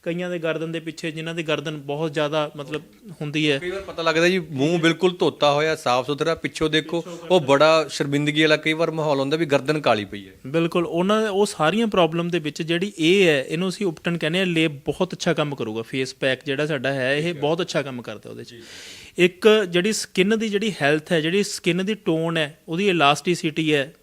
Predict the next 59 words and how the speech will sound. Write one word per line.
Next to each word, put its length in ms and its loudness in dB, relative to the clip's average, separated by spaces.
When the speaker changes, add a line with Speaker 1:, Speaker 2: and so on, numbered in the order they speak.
Speaker 1:
ਜਿਹਨੂੰ 260 -4
ਆਪਾਂ 180 -2
ਕਹਿ 120 0
ਦਿੰਦੇ 180 0
ਹਾਂ 60 0
ਰਿੰਕਲ 340 -2
ਪੈਣ 260 -2
ਲੱਗ 120 0
ਜਾਂਦੀਆਂ 380 -6
ਨੇ, 100 -8
ਉਹਦੇ 220 2
ਵਿੱਚ 200 -2
ਵੀ 140 0
ਇਹਦਾ 160 4
ਬਹੁਤ 260 0
ਅੱਛਾ 200 -2
ਰੋਲ 200 0
ਹੈ, 40 0
ਕਿਉਂਕਿ 440 -6
ਇਹ 320 4
ਜਿਹੜਾ 240 2
ਆਪਣਾ 600 -2
ਸਰੋਂ 380 4
ਹੈ 80 6
ਨਾ, 140 2
ਇਹ 60 6
ਜਿਹੜਾ 180 6
ਕੋਲੇਜਨ 560 4
ਪ੍ਰੋਟੀਨ 480 0
ਹੁੰਦਾ 200 0
ਆਪਣੀ 180 0
ਸਕਿਨ 340 -2
ਦੇ 100 6
ਨੀਚੇ, 260 0
ਜਿਹਦੇ 220 0
ਕਰਕੇ 240 -2
ਰਿੰਕਲਸ 460 -2
ਪੈਣ 240 -2
ਲੱਗ 140 0
ਜਾਂਦੀਆਂ 320 -6
ਨੇ 80 -4
ਆਪਣੀ 200 -6
ਸਕਿਨ 380 -6
ਦੇ, 100 -2
Speaker 2:
ਹਾਂਜੀ। 120 -16
Speaker 1:
ਠੀਕ 160 -4
ਹੈ, 100 0
ਉਹਨੂੰ 580 0
ਇਹ, 300 2
ਉਹਦੀ 180 0
ਸਿੰਥੇਸਿਸ 540 -2
ਨੂੰ 200 2
ਇਹ 60 6
ਵਧਾਉਂਦਾ, 400 2
ਉਹਦੀ 140 2
ਪ੍ਰੋਡਕਸ਼ਨ 520 2
ਨੂੰ 140 0
ਇਹ 80 6
ਵਧਾਉਂਦਾ, 420 0